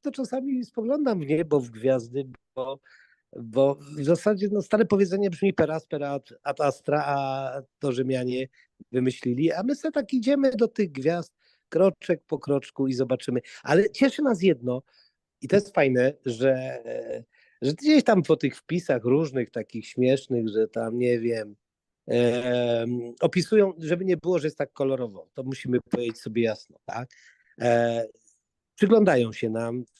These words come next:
fajnie, bo świat, y, show biznesu, e, nas podgląda i nie tylko, bo,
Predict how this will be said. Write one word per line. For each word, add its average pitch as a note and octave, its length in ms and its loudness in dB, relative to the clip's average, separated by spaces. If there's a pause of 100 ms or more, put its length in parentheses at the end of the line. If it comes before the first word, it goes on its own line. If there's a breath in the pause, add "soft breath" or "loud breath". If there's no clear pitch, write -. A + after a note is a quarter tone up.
(120)
fajnie, C3+ 340 4
bo B2 140 -2
świat, B2+ 380 -2 (260)
y, A#2+ 160 -4
show A#2+ 240 -6
biznesu, A#2 600 -2 (500 soft breath)
e, A#2 320 -4
nas A#2+ 260 0
podgląda B2 640 -2
i C#3+ 160 -4
nie C#3+ 100 0
tylko, C3 400 -2
bo, E3 360 0